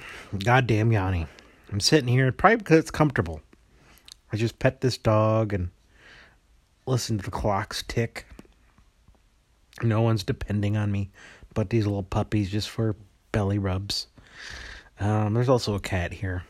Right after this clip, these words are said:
She's, you know, she's cool. Her name's Pringles. Pringles the cat, Ladybug the dog, and Nemo the dog.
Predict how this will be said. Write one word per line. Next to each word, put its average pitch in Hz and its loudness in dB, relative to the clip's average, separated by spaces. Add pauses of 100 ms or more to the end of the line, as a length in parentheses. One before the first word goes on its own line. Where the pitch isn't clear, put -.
(120)
She's, - -10 (180)
you 90 -6
know, 76 -10
she's 95 -10
cool. 85 -10 (140)
Her 101 -6
name's 95 -2
Pringles. 107 -4 (680)
Pringles 113 -2
the 101 0
cat, 113 -4 (720)
Ladybug 107 -2
the 107 -4
dog, 107 0
and 101 0
Nemo 101 0
the 80 -10
dog. 82 -8